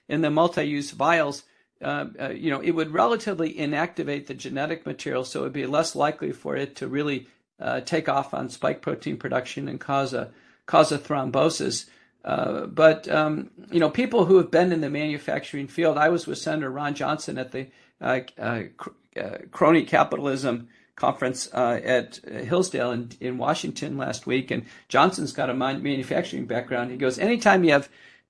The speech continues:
eighty percent of some side effect related to specific lots, you've got an issue." But in this case, the lots that are causing the problems actually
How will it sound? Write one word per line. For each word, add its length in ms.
eighty 280
percent 480
of 100
some 400
side 300
effect 320
related 420
to 100
specific 520
lots, 340
you've 160
got 220
an 120
issue." 320
But 140
in 100
this 220
case, 420
the 120
lots 460
that 160
are 120
causing 500
the 100
problems 560
actually 380